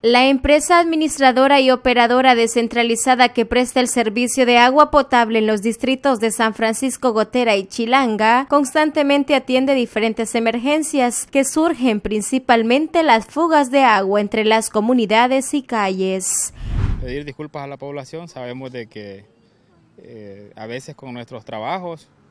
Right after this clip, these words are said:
Speaker 2: en las calles, este, podemos generar incomodidad a las transportistas,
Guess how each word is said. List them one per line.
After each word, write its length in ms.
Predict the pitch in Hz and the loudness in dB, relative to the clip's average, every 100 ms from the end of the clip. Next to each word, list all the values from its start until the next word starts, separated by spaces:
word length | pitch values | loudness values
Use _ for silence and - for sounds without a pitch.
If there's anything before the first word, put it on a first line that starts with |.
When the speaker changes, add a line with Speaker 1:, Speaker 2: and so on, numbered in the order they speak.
| _ _ _ _ | _ _ _ _
Speaker 2:
en 160 | 127 120 | -16 -16
las 140 | 113 | -12
calles, 320 | 139 165 165 | -10 -10 -10
este, 640 | 131 117 - 117 110 101 98 95 _ _ _ - - _ _ - | -14 -18 -20 -16 -16 -16 -20 -20 _ _ _ -20 -20 _ _ -14
podemos 340 | 139 147 165 147 | -10 -8 -10 -12
generar 400 | 139 135 160 160 | -12 -8 -8 -8
incomodidad 680 | 143 139 139 190 214 139 117 - - 143 | -14 -12 -8 -6 -6 -6 -12 -20 -20 -14
a 80 | 135 | -10
las 100 | 131 | -10
transportistas, 1000 | 135 123 120 110 190 180 - 156 147 | -10 -12 -14 -10 -8 -8 -10 -10 -10